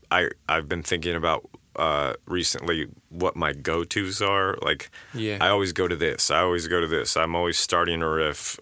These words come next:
Speaker 1: or writing by starting, approaching a guitar in this way.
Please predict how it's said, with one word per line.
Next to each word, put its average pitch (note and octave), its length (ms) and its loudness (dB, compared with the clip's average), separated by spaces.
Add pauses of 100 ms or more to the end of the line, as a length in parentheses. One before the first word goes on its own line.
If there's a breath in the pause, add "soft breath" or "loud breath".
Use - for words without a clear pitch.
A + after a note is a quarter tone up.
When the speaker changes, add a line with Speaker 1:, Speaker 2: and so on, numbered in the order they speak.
(120)
Speaker 1:
or E2 200 0
writing D#2 580 -2 (180)
by E2 120 2
starting, D#2 640 0 (400)
approaching F2 580 0
a D2 60 -2
guitar D#2+ 340 0
in D2 80 -6
this D#2 240 -4
way. E2 340 0